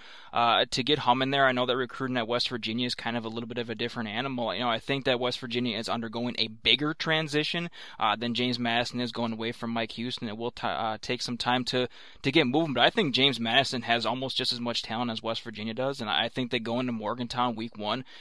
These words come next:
uh, and get a win. Let's stay in, uh, week one, uh, September-ish here.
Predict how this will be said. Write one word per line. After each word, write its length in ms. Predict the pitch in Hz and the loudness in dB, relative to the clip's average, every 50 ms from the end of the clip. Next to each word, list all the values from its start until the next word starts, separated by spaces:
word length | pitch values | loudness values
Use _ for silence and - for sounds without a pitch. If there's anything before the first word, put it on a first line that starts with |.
| - - - - - | -20 -20 -20 -14 -8
uh, 160 | 107 107 107 - 139 | -2 0 0 2 2
and 180 | 135 120 110 | 2 2 2
get 180 | 120 120 120 - - | 0 0 0 2 2
a 140 | 127 123 120 | 2 2 4
win. 320 | 123 151 170 156 120 104 | 4 6 6 6 4 6
Let's 180 | 120 165 180 - | 4 4 4 4
stay 280 | - - 208 208 196 | 4 6 8 8 8
in, 360 | 175 - 147 156 170 170 170 170 | 8 6 6 6 6 6 4 6
uh, 420 | - 143 139 135 139 131 127 101 | 6 8 8 10 8 8 6 4
week 260 | 113 123 143 139 - | 2 0 -4 -4 -2
one, 200 | 139 139 135 135 139 120 120 | 0 0 0 0 0 0 0
uh, 220 | 120 117 120 113 | 2 2 2 2
September-ish 920 | - - 147 131 - - 156 160 151 151 151 - 139 139 139 - - - | 2 2 0 2 2 0 0 2 2 2 2 4 4 4 6 6 4 2
here. 260 | 135 120 117 117 123 | 2 -2 -4 -4 -4